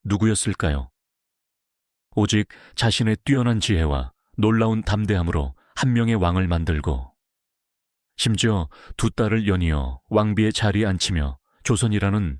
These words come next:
거대한 나라의 절대 권력을 손아귀에 넣었던 한 남자가 있습니다. 그의 이름은 바로 한명회입니다. 미천한 관료에 불과했던 그가 어떻게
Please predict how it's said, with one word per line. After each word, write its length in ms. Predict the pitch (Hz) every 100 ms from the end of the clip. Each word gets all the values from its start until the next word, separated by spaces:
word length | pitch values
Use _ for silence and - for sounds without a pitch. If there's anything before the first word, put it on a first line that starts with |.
| -
거대한 380 | 110 110 107
나라의 480 | 92 80 76 69 65 _ -
절대 300 | - 110 117
권력을 580 | - 85 73 78 67 65 _ _
손아귀에 480 | - 127 120 104 117
넣었던 600 | 104 90 90 - 85 73 - _ -
한 180 | 104
남자가 460 | 90 85 85 90 80
있습니다. 560 | 76 - 73 65 64 _ _ _ _ _ _ _ _ _ -
그의 220 | 120 127
이름은 380 | 123 113 107 117
바로 380 | 95 85 87 95 _ _
한명회입니다. 840 | - 131 117 104 85 76 69 58 _ _ _ _ _ _ _ _ _ _ _ _ _ -
미천한 460 | 107 - 117 120 123
관료에 400 | 113 107 107 113
불과했던 720 | 117 107 98 92 110 107 113
그가 240 | 107 120
어떻게 600 | 101 - 95 - 104 82